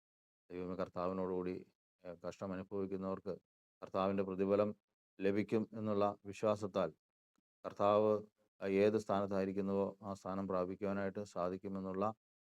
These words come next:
ആ വിശ്വാസ ഉറപ്പിന്മേൽ ദൈവമേ, അടിയങ്ങൾ പൂർണ്ണമായി കർത്താവിൽ ഏൽപ്പിച്ചേരുവാൻ കൃപ നൽകണം. കർത്താവിനോട് പറ്റി നിൽപ്പാൻ കൃപ നൽകണം. നിശ്ചയമായിട്ടും കർത്താവ് അവരെ വിടുവിക്കും, കർത്താവ് അവരെ ഉയർത്തുവാനായിട്ട് ഇടയായിത്തീരും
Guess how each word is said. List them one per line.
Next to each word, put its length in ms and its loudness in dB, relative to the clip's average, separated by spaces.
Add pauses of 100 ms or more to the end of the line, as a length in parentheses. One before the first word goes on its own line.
(120)
ആ 60 -4
വിശ്വാസ 440 2
ഉറപ്പിന്മേൽ 580 0 (400)
ദൈവമേ, 320 -10
അടിയങ്ങൾ 300 -6 (500)
പൂർണ്ണമായി 380 -2
കർത്താവിൽ 420 -6 (200)
ഏൽപ്പിച്ചേരുവാൻ 680 -4
കൃപ 200 -6
നൽകണം. 360 -4
കർത്താവിനോട് 540 -4
പറ്റി 320 -8
നിൽപ്പാൻ 340 -2
കൃപ 220 -2
നൽകണം. 380 0
നിശ്ചയമായിട്ടും 680 -2
കർത്താവ് 400 -2
അവരെ 200 0
വിടുവിക്കും, 580 -2
കർത്താവ് 340 -4
അവരെ 160 0
ഉയർത്തുവാനായിട്ട് 680 -4
ഇടയായിത്തീരും 540 -12